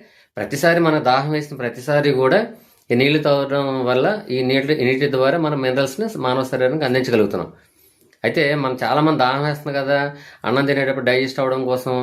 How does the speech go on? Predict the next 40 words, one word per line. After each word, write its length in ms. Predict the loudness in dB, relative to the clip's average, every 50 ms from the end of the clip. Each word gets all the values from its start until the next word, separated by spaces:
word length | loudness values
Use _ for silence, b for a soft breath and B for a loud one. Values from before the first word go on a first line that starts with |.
| -2 -2
ఈ 20 | 0 2
నీళ్ళు 160 | 2 2 4
తాగుతున్నాం 260 | 2 2 2 0 0
అని 60 | -2 -2
చెప్పి 120 | -2 -2 -2
అనుకుంటూ 320 | -2 -2 -2 -2 -2 -2 -2
ఉంటారు. 260 | 0 0 -2 0 -2 -2 -4 -6 B B B B B -6
యాక్చువల్గా 380 | -6 -4 -2 -2 0 2 2 2 2 2
నీటికి 280 | 0 0 0 -2 -4 -2 -2
చాలా 140 | 0 0 0 0
ప్రాముఖ్యత 420 | 0 0 0 0 -2 -4 -4 -2 -2 -2
ఉంది. 140 | 0 0 0 0
ఎందుకంటే 320 | 0 0 -2 -2 -2 -2 0 0
మానవ 220 | 0 0 0 0 -2 -2
శరీరంలో 420 | -2 -2 -2 -2 0 -2 -2 0 0 0
డెబ్బై 180 | 0 0 0 0
నుంచి 160 | 0 0 0 -2
ఎనభై 180 | -2 -2 -2 -2 0
శాతం 280 | 0 0 0 0 0 0
నీరే 180 | 2 2 2 2 2 2
ఉంది 160 | 0 0 0 0
కాబట్టి 340 | 0 0 0 -2 0 -2 -4 -4 -4 B B B B B B -6
ఖచ్చితంగా 380 | -4 -4 -4 -2 -2 0 0 0
నీటికి 220 | 0 0 0 0 0
చాలా 140 | 0 0 0 0
ఇంపార్టెన్స్ 360 | 0 0 0 0 0 -2 -2 -2 -2
ఉంది. 180 | -2 -2 -4 -6 B B B B B B B -4
అయితే 180 | -2 2 2 2 2 2 -2 -4 -8 -6 -4 -2
మనం 120 | 0 2 2 0
ఎంత 120 | 0 0 0 0
వాటర్ 300 | 0 -2 -2 -2 -2 0 0 0 -2 -6 -10 -8 _ -2
పీపీఎం 280 | 0 2 2 0 0 -2 -4
తీసుకోవాలంటే 540 | -6 -6 -2 0 2 2 2 0 -2 -2 0 0
వంద 100 | 0 0 0 0
నుంచి 160 | -2 -2 -2 -2
మూడు 100 | 0 0 0
వందలు 180 | 0 -2 -2 -2
ఉన్న 120 | -2 -4 -4 -4
పీపీఎం, 340 | -4 -2 0 0 0 0 0 -4 -8 -10
అంటే 140 | -8 -8